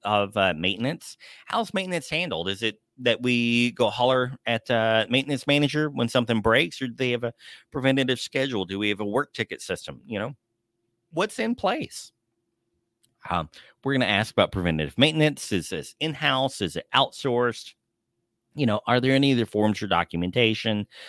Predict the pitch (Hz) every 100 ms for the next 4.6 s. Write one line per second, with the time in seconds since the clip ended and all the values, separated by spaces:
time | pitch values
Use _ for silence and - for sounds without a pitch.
0 | - - 104 98 113 - 170 - 170 113
1 | 92 - 90 82 - - - 113 101 92
2 | 85 - 67 65 58 - _ _ _ _
3 | _ _ _ _ _ _ _ _ - 113
4 | 120 156 123 - - -